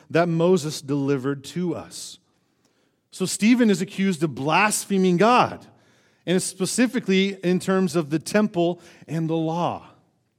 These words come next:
And he's called to defend himself,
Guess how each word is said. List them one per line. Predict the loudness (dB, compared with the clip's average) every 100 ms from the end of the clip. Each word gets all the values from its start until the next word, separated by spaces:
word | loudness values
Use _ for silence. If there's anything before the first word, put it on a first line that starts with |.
| _ _ _ _ _ _ _
And | -2
he's | 0 -2
called | -4 0 2 0
to | -2
defend | -4 -4 0 2 2
himself, | 0 0 2 2 2 -12